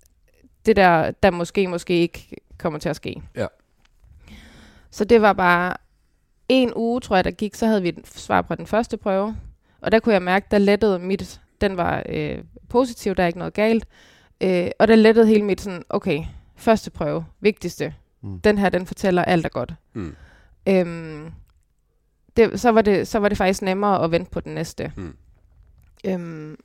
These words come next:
Speaker 1: og den fik vi så. Alt var godt. Så var det bare den der hånd, der manglede.
Speaker 2: Mm.
Speaker 1: Og det føltes virkelig bare på det tidspunkt, "Okay, det her, det er den mindste ting nu,
Speaker 3: Mm.
Speaker 1: at der mangler den hånd."
Speaker 2: Det er lige før, det tror jeg selvfølgelig ikke, de gør. Men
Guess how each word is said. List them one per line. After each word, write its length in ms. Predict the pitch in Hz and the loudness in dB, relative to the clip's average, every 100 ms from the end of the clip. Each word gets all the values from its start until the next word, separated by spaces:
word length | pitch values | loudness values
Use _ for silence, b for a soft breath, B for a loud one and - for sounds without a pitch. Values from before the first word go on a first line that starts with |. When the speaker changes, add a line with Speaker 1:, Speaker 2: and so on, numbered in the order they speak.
| - | -4
Speaker 1:
og 100 | 196 | -2
den 120 | 202 | 0
fik 220 | - 202 | -4 -6
vi 60 | 180 | -6
så. 280 | - 240 240 - _ _ _ _ _ _ _ _ - | 0 0 0 -6 _ _ _ _ _ _ _ _ -2
Alt 180 | 190 | 0
var 80 | 170 | -2
godt. 360 | 165 202 226 - - _ _ _ _ _ | 0 0 0 -6 -20 _ _ _ _ _
Så 140 | - 202 | -10 -6
var 100 | 185 | -6
det 120 | 170 | -4
bare 140 | - | -6
den 140 | 170 - | -6 -8
der 80 | 160 | -10
hånd, 180 | 175 - | -12 -14
der 40 | |
manglede. 400 | 58 - 57 - - | -14 -12 -12 -14 -14
Speaker 2:
Mm. 100 | - | -2
Speaker 1:
Og 100 | 190 | 4
det 100 | 214 | 4
føltes 380 | - 220 214 - | 6 2 2 0
virkelig 300 | 202 202 185 | 0 0 0
bare 200 | 165 165 | 0 0
på 100 | 190 | -2
det 120 | 180 | -6
tidspunkt, 500 | 170 185 - 160 165 - | -6 -10 -8 -10 -12 -10
"Okay, 240 | - 190 170 | -8 -4 -2
det 80 | 202 | 0
her, 80 | 190 | 0
det 140 | 180 | -2
er 40 | 175 | -6
den 160 | 170 | -14
mindste 520 | 180 196 208 185 - - | -10 -6 -4 -6 -10 -12
ting 280 | 156 139 | -12 -10
nu, 140 | 139 80 | -12 -10
Speaker 3:
Mm. 200 | 107 101 85 b b b - | -8 -8 -10 b b b -6
Speaker 1:
at 200 | - - | -6 -4
der 60 | |
mangler 260 | 156 151 151 | -6 -6 -6
den 180 | 139 147 | -8 -10
hånd." 240 | 147 143 - b b | -12 -14 -18 b b
Speaker 2:
Det 60 | 139 | 2
er 40 | 139 | 2
lige 240 | 147 180 | 2 0
før, 280 | - 143 131 - _ _ _ _ _ _ _ - | 4 4 4 -2 _ _ _ _ _ _ _ 4
det 140 | 151 | 4
tror 220 | - 147 | 4 4
jeg 120 | 135 | 4
selvfølgelig 380 | 123 131 135 131 | 4 -2 0 0
ikke, 120 | 123 - | 0 -4
de 60 | |
gør. 240 | - 104 95 - _ _ _ b b b b | -2 -2 -2 -6 _ _ _ b b b b
Men 320 | 127 123 120 | 0 0 0